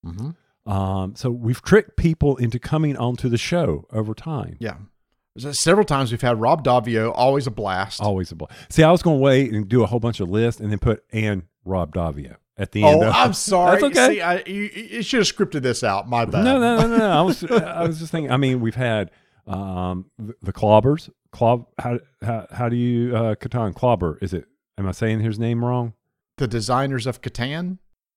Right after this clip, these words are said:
Speaker 1: Klaus Tober.
Speaker 2: Tober. See, I'm, I combined the two.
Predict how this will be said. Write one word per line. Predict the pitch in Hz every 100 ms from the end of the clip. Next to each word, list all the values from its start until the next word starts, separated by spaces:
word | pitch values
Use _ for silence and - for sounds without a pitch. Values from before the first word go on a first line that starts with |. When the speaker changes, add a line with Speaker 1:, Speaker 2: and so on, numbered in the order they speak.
| -
Speaker 1:
Klaus | - 196 190
Tober. | - 156 123 87 -
Speaker 2:
Tober. | - 156 113 87 _
See, | -
I'm, | 147 156
I | 156
combined | - 165 165 165 139
the |
two. | 110 - 73